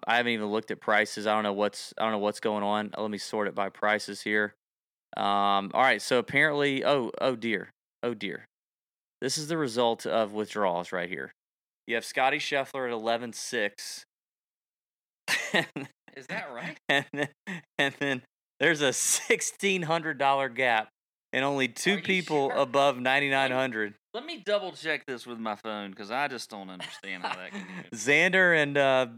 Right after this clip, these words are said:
Speaker 1: uh, Vic have been removed from the field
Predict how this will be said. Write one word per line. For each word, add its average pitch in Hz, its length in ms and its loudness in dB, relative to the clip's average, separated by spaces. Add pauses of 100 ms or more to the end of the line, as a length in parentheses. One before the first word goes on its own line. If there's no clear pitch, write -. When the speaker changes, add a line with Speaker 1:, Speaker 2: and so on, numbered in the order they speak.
(160)
Speaker 1:
uh, 123 220 2
Vic 127 360 2
have 120 120 -4
been 123 180 0
removed 120 440 0
from 135 160 -2
the 113 100 -6
field 120 540 0